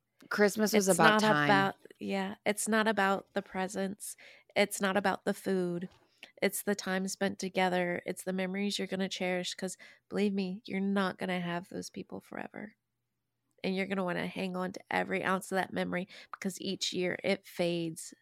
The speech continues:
Speaker 2: a little bit more.
Speaker 1: Yes.
Speaker 2: So be grateful.
Speaker 1: Be, yes. I ha-, a thousand times be grateful.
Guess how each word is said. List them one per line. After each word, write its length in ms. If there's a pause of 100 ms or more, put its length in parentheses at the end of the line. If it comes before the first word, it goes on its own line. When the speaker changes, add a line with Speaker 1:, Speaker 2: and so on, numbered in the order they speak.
(140)
Speaker 2:
a 100
little 300
bit 240
more. 320 (140)
Speaker 1:
Yes. 400 (220)
Speaker 2:
So 240
be 180
grateful. 580 (260)
Speaker 1:
Be, 200 (280)
yes. 320 (120)
I 240
ha-, 160 (120)
a 400
thousand 460
times 400
be 160
grateful. 600